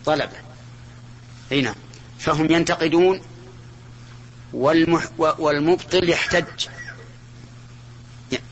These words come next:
الناس اللي ي-، منهم من ينتقد يقول: "هذا خطأ"، ومنهم من يحتج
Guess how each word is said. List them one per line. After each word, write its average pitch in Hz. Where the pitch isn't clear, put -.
الناس 151
اللي 127
ي-، 123
منهم 170
من 175
ينتقد 151
يقول: 131
"هذا 139
خطأ"، 160
ومنهم 151
من 165
يحتج 156